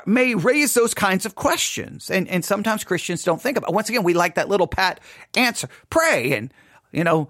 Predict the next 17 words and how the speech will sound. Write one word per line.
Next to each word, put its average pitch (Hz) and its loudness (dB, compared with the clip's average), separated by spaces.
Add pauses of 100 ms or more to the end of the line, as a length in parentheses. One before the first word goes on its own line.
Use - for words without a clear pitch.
the 135 -6
sun 240 2
will 233 2
come 214 0
up 220 2
tomorrow, 196 4
the 175 2
birds 247 0
will 202 4
be 185 -2
singing, 180 -2
there'll 180 2
be 175 4
a 170 4
rainbow 233 2
dropping 190 0
Skittles, 220 2